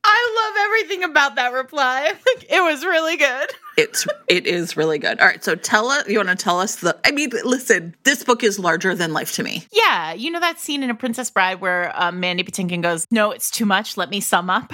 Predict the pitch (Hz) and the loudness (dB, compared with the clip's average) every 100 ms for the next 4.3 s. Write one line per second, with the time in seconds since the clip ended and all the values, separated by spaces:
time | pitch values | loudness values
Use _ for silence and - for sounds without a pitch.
0 | - - _ 330 220 - 269 254 233 240 | -20 -20 _ 2 2 2 -4 -2 0 0
1 | 254 240 254 262 - 269 - - 370 302 | -2 0 0 0 -2 -4 -6 -6 -4 -4
2 | 226 247 240 - - _ 247 285 185 151 | -2 -4 -6 -20 -20 _ -2 0 -2 -6
3 | 156 - - 226 220 208 214 226 233 233 | -8 -18 -6 -2 0 0 -2 -4 -4 -6
4 | - - 190 | -8 -12 -14